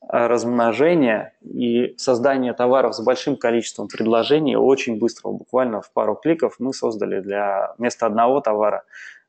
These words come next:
а, пятнадцать товаров. И это позволяет, собственно, ускорять вопрос, ускорять процедуру создания товаров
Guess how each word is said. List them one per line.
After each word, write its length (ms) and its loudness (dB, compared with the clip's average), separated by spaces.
а, 300 -4
пятнадцать 560 -4
товаров. 560 -2
И 80 -4
это 200 0
позволяет, 640 -2
собственно, 460 -12
ускорять 720 -2
вопрос, 600 -2
ускорять 540 0
процедуру 480 2
создания 500 -2
товаров 480 0